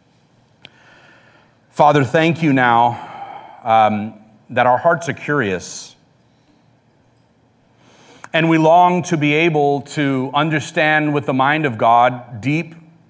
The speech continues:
questions, perplexing questions. We long and desire, O God, to be able to defend our faith, and we pray that by the power and illumination of the Holy Spirit,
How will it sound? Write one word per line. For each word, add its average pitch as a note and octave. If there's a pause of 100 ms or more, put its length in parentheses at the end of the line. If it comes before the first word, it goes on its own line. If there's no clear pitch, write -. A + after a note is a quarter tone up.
(300)
questions, G2
perplexing C3
questions. - (1500)
We C3+
long E3
and E3+
desire, D#3+
O D3
God, D#3
to D#3
be C#3+
able D3+
to D3
defend D3+
our B2+
faith, F3+
and A2+ (400)
we A#2+
pray F3+
that D3
by C3+
the B2
power D#3
and C3+
illumination D3
of B2
the B2
Holy B2+
Spirit, A2+